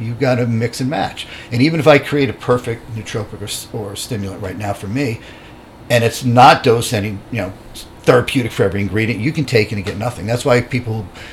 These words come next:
who review products like, "Nah, I didn't get anything from this. There's six hundred milligrams of caffeine in it," because everybody reacts differently. So yeah, I agree a hundred percent.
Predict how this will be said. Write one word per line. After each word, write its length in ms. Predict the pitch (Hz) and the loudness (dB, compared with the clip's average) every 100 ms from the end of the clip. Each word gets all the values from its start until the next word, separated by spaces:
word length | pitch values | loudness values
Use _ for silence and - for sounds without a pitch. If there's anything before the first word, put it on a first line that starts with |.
| - | -6
who 80 | 120 | -2
review 320 | 117 95 113 | 0 0 -2
products 400 | 117 123 143 143 | 4 6 6 4
like, 160 | 101 131 | -4 -4
"Nah, 120 | - | -4
I 120 | 98 | -4
didn't 140 | 151 123 | -4 -4
get 100 | 98 | -4
anything 300 | 160 - - | -2 -2 -4
from 160 | - | -8
this. 260 | 92 95 - - - - | -8 -8 -12 -18 -16 -8
There's 140 | 117 | -4
six 200 | - - | -2 0
hundred 220 | 131 123 | 0 4
milligrams 360 | 127 120 123 117 | 4 6 2 0
of 60 | 120 | 0
caffeine 400 | 127 - 175 113 | -2 0 -2 -2
in 100 | 85 | -6
it," 120 | - - - - - | -14 -20 -20 -18 -12
because 240 | 131 127 | -6 -2
everybody 340 | 120 117 117 107 | 0 0 -2 -2
reacts 300 | 110 110 - | -4 -6 -8
differently. 380 | 131 101 95 - | -8 -8 -16 -12
So 140 | 127 | -6
yeah, 180 | 147 123 | -2 -2
I 60 | 107 | -2
agree 240 | 110 110 | -2 -2
a 20 | |
hundred 220 | 113 98 | -2 -6
percent. 260 | 85 110 | -10 -12